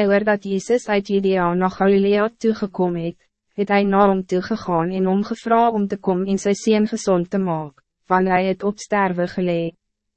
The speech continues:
Jezus sê toe vir hom, "As julle nie tekens en wonders sien nie,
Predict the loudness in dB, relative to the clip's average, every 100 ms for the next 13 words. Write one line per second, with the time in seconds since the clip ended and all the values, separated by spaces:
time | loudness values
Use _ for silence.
0 | _ _ 0 0 0 -6 0 2 2 0
1 | -2 0 0 0 _ _ -8 -4 0 2
2 | 2 0 -2 -2 -2 -4 -4 -2 0 0
3 | -2 -6 -4 -2 0 -2 -4